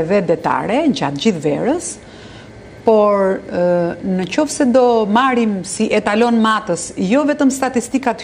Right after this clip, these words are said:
hyrëse në pikat doganore, aeroport, porte dhe, ë, pikat toksore, por nëse do merrnim për bazë edhe statistikat e fjetjeve, net fjetjeve në për hotele, ka pasur hotele që,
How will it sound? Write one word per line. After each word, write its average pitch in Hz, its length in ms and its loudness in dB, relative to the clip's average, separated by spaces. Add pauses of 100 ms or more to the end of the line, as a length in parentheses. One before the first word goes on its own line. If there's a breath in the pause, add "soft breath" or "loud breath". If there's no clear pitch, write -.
hyrëse 202 500 0 (800 loud breath)
në 220 320 4 (160)
pikat 196 480 -2
doganore, 190 640 2
aeroport, 180 800 0 (320)
porte 185 480 0 (180)
dhe, 185 300 0 (160)
ë, 170 380 -2
pikat 165 320 -2
toksore, 180 560 0 (640 loud breath)
por 202 180 4
nëse 190 240 0
do 190 160 4
merrnim 285 320 4
për 233 80 2
bazë 196 380 0
edhe 269 100 4
statistikat 226 800 -2
e 233 80 2
fjetjeve, 180 560 0
net 262 320 0
fjetjeve 185 480 0
në 247 160 0
për 214 140 -2
hotele, 220 460 2 (600 loud breath)
ka 185 160 0
pasur 220 520 0
hotele 202 520 2
që, - 160 -2